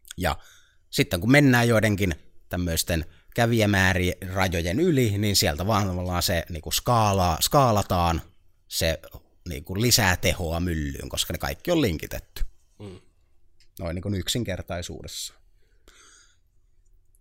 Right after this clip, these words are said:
Speaker 1: Ja tämä on loppuunsa juurikin todella kustannustehokasta vielä, koska joku vaikka tämmönen iso firma, sillä on ihan pirusti niitä koneita,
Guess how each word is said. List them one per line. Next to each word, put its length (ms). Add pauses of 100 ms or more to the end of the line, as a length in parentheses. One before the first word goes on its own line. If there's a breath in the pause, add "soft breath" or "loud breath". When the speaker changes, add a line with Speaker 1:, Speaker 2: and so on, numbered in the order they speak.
(140)
Speaker 1:
Ja 240 (800)
tämä 200
on 80
loppuunsa 400
juurikin 360
todella 320
kustannustehokasta 1000
vielä, 240 (140)
koska 280
joku 260
vaikka 340
tämmönen 400
iso 240
firma, 600
sillä 220
on 80
ihan 160
pirusti 420
niitä 220
koneita, 560